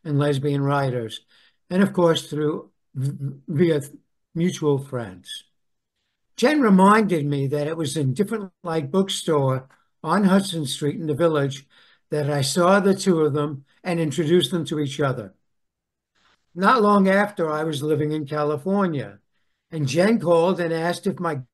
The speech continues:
guest loft in the Hollywood Hills was available for a period of a few days. It was,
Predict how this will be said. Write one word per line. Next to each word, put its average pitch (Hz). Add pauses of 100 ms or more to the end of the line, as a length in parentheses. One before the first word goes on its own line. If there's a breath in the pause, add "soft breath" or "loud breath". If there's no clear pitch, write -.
(120)
guest 170
loft 156
in 160
the 143
Hollywood 170
Hills 143 (400)
was 165
available 160 (280)
for 165
a 143
period 156
of 160
a -
few 175
days. 175 (800)
It 165
was, 202